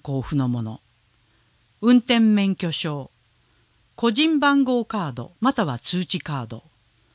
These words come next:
納税通知書、印鑑、浸透式負荷、生計同一証明書。生計をいつにする人が運転する場合のみ。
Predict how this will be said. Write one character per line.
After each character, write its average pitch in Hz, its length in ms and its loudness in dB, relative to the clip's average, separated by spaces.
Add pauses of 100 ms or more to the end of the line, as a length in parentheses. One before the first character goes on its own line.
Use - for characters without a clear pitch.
(400)
納 220 260 4
税 220 280 2
通 175 280 -2
知 - 160 -2
書、 139 280 -4 (840)
印 214 240 2
鑑、 170 380 -6 (460)
浸 247 300 2
透 254 220 2
式 - 340 0
負 - 200 -8
荷、 - 160 -8 (1000)
生 277 320 2
計 254 280 2
同 208 280 0
一 233 180 0
証 185 300 2
明 147 200 -2
書。 - 280 -6 (920)
生 311 300 0
計 311 220 0
を 269 160 0
い 294 80 -2
つ 339 180 0
に 262 120 6
す - 140 -2
る 160 80 -2
人 143 280 -2
が 135 180 -6
運 208 140 4
転 208 240 0
す 185 160 -2
る 170 100 -2
場 151 180 -2
合 123 100 -4
の 123 200 -2
み。 110 180 -6